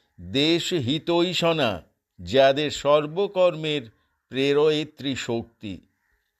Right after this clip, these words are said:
নীরবে নিভৃতে তোমরা জীবন বলি দেবে,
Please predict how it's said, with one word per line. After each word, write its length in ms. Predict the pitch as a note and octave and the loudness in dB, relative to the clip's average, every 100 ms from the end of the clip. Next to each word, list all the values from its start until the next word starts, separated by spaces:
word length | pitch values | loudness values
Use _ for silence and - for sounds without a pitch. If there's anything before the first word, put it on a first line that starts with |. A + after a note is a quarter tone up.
| _ _ _ _ _ _ _ _ G#2 | _ _ _ _ _ _ _ _ -6
নীরবে 1000 | G2+ A#2+ C#3+ D3 D3 D3 D3 D3+ D3+ D#3 | 0 2 4 6 4 2 0 -4 -4 -6
নিভৃতে 920 | A#2+ C3+ D#3+ A#2+ E3 D#3+ D#3+ E3+ E3 _ _ _ _ _ | -6 -4 -4 -2 -4 -4 -2 -2 -4 _ _ _ _ _
তোমরা 320 | D#3 E3+ F#3 | -2 2 4
জীবন 640 | F#3 A#2 E3 E3+ F3+ F#3 C#3 | 4 2 0 2 0 -2 -4
বলি 280 | D3+ D#3+ F3 | -2 -2 0
দেবে, 480 | F3+ D3 B2 F2+ | 0 0 -2 -4